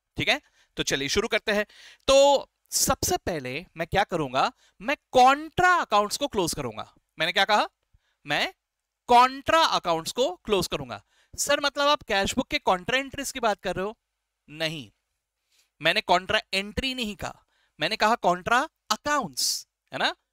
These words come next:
हम लोग शुरुआत से देखते हुए आ रहे हैं कि हम लोग इस तरह के कॉन्ट्रा अकाउंट्स बनाते हैं। Like, say for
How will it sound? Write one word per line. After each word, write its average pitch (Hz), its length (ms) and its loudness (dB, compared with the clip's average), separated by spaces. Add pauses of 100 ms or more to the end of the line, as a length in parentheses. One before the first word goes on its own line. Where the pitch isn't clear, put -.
(360)
हम 214 100 -2
लोग 294 100 0
शुरुआत 302 540 0
से 339 120 -4
देखते 285 240 -2
हुए 247 120 2
आ 208 100 4
रहे 196 100 0
हैं 240 60 -4
कि 247 80 -2
हम 240 80 -2
लोग 247 140 0
इस - 120 -4
तरह 214 120 -4
के 254 120 -8
कॉन्ट्रा 190 300 0
अकाउंट्स 190 240 -2
बनाते 151 280 -4
हैं। 139 80 -4
Like, 208 200 -10
say 214 180 -2
for 202 120 0